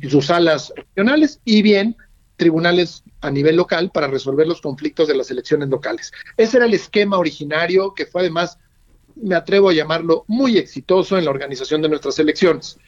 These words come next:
Eh, en la reforma del dos mil catorce,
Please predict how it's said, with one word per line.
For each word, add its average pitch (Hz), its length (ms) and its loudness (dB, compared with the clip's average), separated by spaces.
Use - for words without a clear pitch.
Eh, 180 360 4
en 185 140 4
la 185 100 2
reforma 262 500 2
del 208 140 2
dos 170 160 0
mil 226 200 0
catorce, 156 680 -2